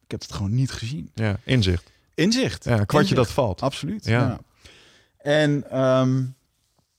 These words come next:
Speaker 1: ja, dat, dat, dat is echt een, eh, een ding. Nou, goed, en dat het kotsen, dat, dat heeft er dan te maken met dat je, eh, je moet dingen eruit gooien. Dat
Speaker 2: Ja.
Speaker 1: betekent dat als je stress in je hebt of als je pijn in je hebt, ja, dat kan er maar op één manier uit. En dat is dan, eh,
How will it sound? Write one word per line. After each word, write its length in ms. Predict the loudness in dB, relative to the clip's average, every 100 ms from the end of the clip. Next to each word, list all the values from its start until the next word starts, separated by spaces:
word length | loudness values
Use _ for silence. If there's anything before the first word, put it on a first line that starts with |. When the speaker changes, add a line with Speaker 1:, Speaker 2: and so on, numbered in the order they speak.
| _ _ _ _ _ _ _ _ _ _ _ _ _
Speaker 1:
ja, 280 | 0 2 2
dat, 160 | -2 -2 -2
dat, 300 | -4 -4 -14 _ _ _ _
dat 220 | -4 -2
is 80 | 0
echt 240 | -4 -2
een, 260 | 2 4 4
eh, 220 | 4 2 2
een 100 | 2
ding. 180 | 2 2
Nou, 160 | 0
goed, 160 | 0 0
en 60 |
dat 140 | 0 0
het 100 | -2
kotsen, 300 | -2 -2 -2
dat, 240 | -4 -4
dat 160 | -10 -4
heeft 180 | -4 -2
er 60 |
dan 160 | -2 -2
te 60 | -2
maken 260 | -2 -4
met 80 | -4
dat 140 | -4
je, 220 | -2 -2 -2
eh, 240 | -6 -6
je 100 | -2
moet 120 | 0
dingen 180 | 0 2
eruit 220 | 2 0
gooien. 320 | -2 -6 -4
Dat 120 | -4 2
Speaker 2:
Ja. 60 |
Speaker 1:
betekent 220 | 2 2
dat 100 | -2
als 100 | -6
je 80 | -6
stress 320 | -4 0 0
in 120 | 0 -2
je 60 | -4
hebt 220 | -6 -10
of 120 | -16
als 160 | -16 -12
je 160 | -12 -4
pijn 240 | 0 0
in 120 | 0 -2
je 100 | -4
hebt, 240 | -6 -10
ja, 120 | -12
dat 140 | -12 -8
kan 120 | -4
er 60 |
maar 80 | -4
op 80 | -4
één 120 | -2
manier 240 | -2 -4 -6
uit. 280 | -8 -10
En 100 | -10
dat 140 | -8 -8
is 80 | -6
dan, 280 | -4 -4 -6
eh, 200 | -6